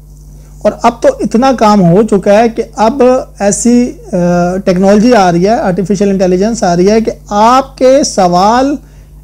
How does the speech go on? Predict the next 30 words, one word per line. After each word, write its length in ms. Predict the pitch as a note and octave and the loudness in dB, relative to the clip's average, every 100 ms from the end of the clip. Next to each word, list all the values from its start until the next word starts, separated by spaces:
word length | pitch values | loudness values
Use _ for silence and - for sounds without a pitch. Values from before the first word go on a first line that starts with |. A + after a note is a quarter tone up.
| - B3 | -8 0
एक 180 | C4+ | 0
सवाल 300 | - B3 A#3+ | 2 0 2
आप 140 | B3+ A#3+ | 0 0
करेंगे, 500 | B3 B3 C4+ C4 - - | 0 0 2 0 -2 -6
अगले 280 | A3 G#3+ C4+ | -2 2 2
चार 300 | A#3+ A3 B3 | 2 2 2
सवाल 220 | B3 A#3+ | 2 2
आपने 220 | A#3 A3+ A3 | 2 0 -2
क्या 140 | A#3+ | -2
सोचे 300 | A#3 G3+ A#3 | -2 -2 -2
हुए 100 | A#3+ | -2
हैं, 80 | B3+ | -2
वो 100 | A3 | -2
उनका 200 | G3+ G3+ | 0 0
जवाब 280 | F#3 F3+ F3 | 0 0 0
देगा। 320 | E3+ F#3 A#3+ - - - - - - - - - - - - - - - - - - - - - - - - - - - - - - - - - - | -4 -6 -14 -20 -20 -20 -20 -20 -20 -20 -20 -20 -20 -20 -20 -20 -20 -20 -20 -20 -20 -20 -20 -20 -20 -20 -20 -20 -20 -20 -20 -20 -20 -20 -20 -10 -4
मैंने 260 | D#3+ F#3 | 2 4
भी 240 | F#3+ G#3+ B3 | 4 4 2
अभी 520 | A3 E3 G#3 G#3 C4 - - - - - - - - - F#3 | 0 2 2 2 -2 -12 -20 -20 -20 -20 -20 -20 -20 -8 -2
live 360 | E3+ E3+ G3+ | 0 2 0
session 420 | - - F3+ G3 | -2 -2 -2 0
में, 240 | G3+ G#3+ F4 - - | 0 -2 -6 -16 -10
आपने 520 | E3+ - - - F3+ | -10 -10 -16 -6 -2
देखा, 360 | E3+ D#3+ G3+ C4 - - | 0 2 0 -2 -6 -12
मैंने 140 | E3 E3 | -8 -4
भी 100 | F#3+ | -2
live 160 | G#3 | -2
session 320 | G#3 G#3+ G#3+ A3+ | -2 -4 -4 -4
में 140 | A3+ | -4
किया, 260 | A3 G#3+ | -4 -6